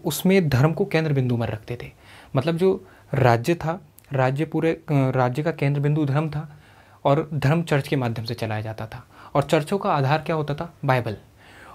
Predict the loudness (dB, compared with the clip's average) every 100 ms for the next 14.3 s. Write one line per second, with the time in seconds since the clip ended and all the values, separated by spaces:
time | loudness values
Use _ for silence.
0 | -20 -8 6 8 8 6 4 4 4 4
1 | 0 -2 0 0 -2 -2 -2 -2 -4 -4
2 | -4 -2 -2 0 0 0 -2 -2 -2 -4
3 | -4 -6 -8 -12 -20 _ _ _ -20 -20
4 | -20 _ _ _ _ _ _ _ _ -2
5 | 2 2 0 -16 _ _ 4 4 4 2
6 | 0 -2 -2 -2 0 0 0 0 -2 -2
7 | -2 -6 -4 -2 -2 -4 -6 -6 -6 -6
8 | -8 -8 -12 -20 _ _ _ _ _ _
9 | _ _ _ _ -20 -20 -20 -20 -20 -20
10 | -20 -20 _ 4 8 8 4 -6 _ _
11 | _ 2 4 4 6 6 4 0 -2 -12
12 | _ -20 _ -20 -20 -20 _ _ _ _
13 | 0 8 8 8 2 0 2 2 2 2
14 | 2 0 -2